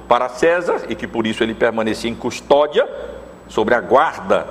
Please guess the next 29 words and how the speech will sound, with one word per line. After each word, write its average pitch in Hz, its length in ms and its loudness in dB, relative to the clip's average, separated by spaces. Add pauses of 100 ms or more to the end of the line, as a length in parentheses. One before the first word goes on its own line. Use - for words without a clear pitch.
das 110 160 2
forças 120 500 0
romanas, 151 540 2
até 127 240 2
que 123 100 -4
ele 117 140 -2
fosse 110 320 0
enviado 104 420 2
a 151 60 4
César. 180 480 2 (760)
E 208 80 2
no 247 100 4
versículo 226 460 2
vinte 220 200 0
e 233 40 0
dois, 202 420 2 (500)
esse 180 520 2
relato 180 640 2
privado 151 540 0
de 143 120 -6
Festo - 680 -2 (280)
ao 143 100 4
governador 127 600 2
Agripa, 196 680 0 (320)
eh, 170 260 4
se - 140 0
encerra 196 760 0 (340)
com 196 420 2
a - 360 -2